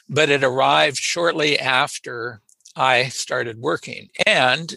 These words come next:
not only that, but it was before the chaste Amish romance. And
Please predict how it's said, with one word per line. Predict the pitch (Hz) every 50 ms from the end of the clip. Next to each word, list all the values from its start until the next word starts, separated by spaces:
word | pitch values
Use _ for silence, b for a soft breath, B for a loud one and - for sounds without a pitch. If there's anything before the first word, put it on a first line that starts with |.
| - -
not | 175 123 151 165 185 202
only | 196 170 151 143 131 120
that, | 113 135 135 170 - - 110 104 - - - - - - -
but | 135 139 147 151 151 123 107 - - 160 -
it | - 151 139
was | 131 131 120 - - - _ -
before | - 135 123 - - 214 190 190 185
the | 139 123 135 123 127 120
chaste | - - - - 180 175 175 147 - - - - -
Amish | 139 127 120 120 117 - - -
romance. | - 123 123 110 104 107 110 113 127 139 - - - -
And | 139 131 123 120 117 120 -